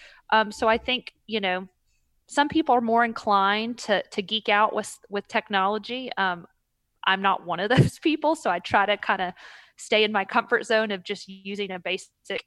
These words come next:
Excel spreadsheet. But if you're someone who, um, you know, it would be exciting for you to use a platform, or, y-, you know, you do have a bookkeeper who's got their system set up with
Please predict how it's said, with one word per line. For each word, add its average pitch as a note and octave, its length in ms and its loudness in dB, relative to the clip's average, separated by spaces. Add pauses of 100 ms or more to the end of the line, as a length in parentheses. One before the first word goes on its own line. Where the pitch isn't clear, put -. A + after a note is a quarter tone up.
Excel - 300 -4
spreadsheet. G3+ 640 -6
But G3+ 120 2
if G3+ 140 -10
you're A#3 140 -2
someone A3 420 -2
who, F#3+ 340 -4
um, E3+ 360 -4 (320)
you A#3 100 2
know, G3+ 160 0
it A3 100 2
would F#3 120 -8
be F3+ 100 -8
exciting G3+ 500 -2
for - 140 -12
you A#3 160 -10
to A3+ 60 -10
use A3+ 200 -10
a A3 60 -6
platform, C4 600 -2 (340)
or, F3+ 520 -2
y-, - 100 -20 (120)
you F3 140 -14
know, E3+ 100 -10
you E3 240 -14
do G3+ 180 -6
have A3 160 2
a G#3 120 -10
bookkeeper - 500 -6
who's G3 180 -10
got - 220 -2
their G3+ 140 -2
system G#3 400 -10
set G3+ 180 0
up F#3+ 140 -4
with F#3+ 100 -8